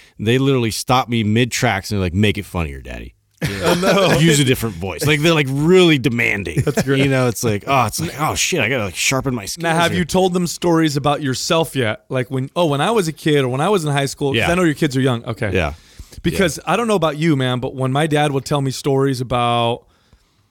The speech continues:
Speaker 2: you know, the time he, you know, got in a fight with the dude or the time he, you know,
Speaker 1: Mm-hmm.
Speaker 2: was able to lift this big thing or whatever, I was, like, listening to my superhero.
Speaker 1: <laughs> Yeah.
Speaker 2: You know what I mean?
Speaker 1: Yeah, you just, yeah, they're just, like, it, like,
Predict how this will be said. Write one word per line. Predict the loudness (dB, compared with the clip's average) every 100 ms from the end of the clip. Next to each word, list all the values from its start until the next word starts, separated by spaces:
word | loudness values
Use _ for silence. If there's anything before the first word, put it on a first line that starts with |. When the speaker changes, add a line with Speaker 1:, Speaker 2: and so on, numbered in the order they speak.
| _
Speaker 2:
you | -4
know, | 0 2 2 2
the | 0
time | -4 -2 0 0 0
he, | 0 0 2 0
you | -2 -4
know, | -4 -2
got | -2 -4
in |
a | -4
fight | -2 -2
with | -4
the | -4
dude | 0 2 2 2 0
or | 0
the | -4
time | -4 -2 0 0
he, | 0 2 2 0 -4 _ -4
you | 0 2
know, | 2 2
Speaker 1:
Mm-hmm. |
Speaker 2:
was | 2 2
able | 2 2
to | 0
lift | 0 0
this | -2
big | -2 -2
thing | -2 -2 0 -2
or |
whatever, | -2 0 2 0 -2 _ -20 -20 _ -6 0
I |
was, | 2 2
like, | 0 0
listening | -2 0 0 0
to | 0
my | -2
superhero. | -2 -2 -2 -2 -2 -4 -4
Speaker 1:
<laughs> |
Yeah. | 0 2 0 -2 -4
Speaker 2:
You | -2
know | 0
what | 2
I |
mean? | 2 2
Speaker 1:
Yeah, | 2
you | 2
just, | 0 -2
yeah, | -2 0 0
they're | 0
just, | 2 0 0
like, | -4 -4 -12 -20
it, | -12 -8
like, | -8 -8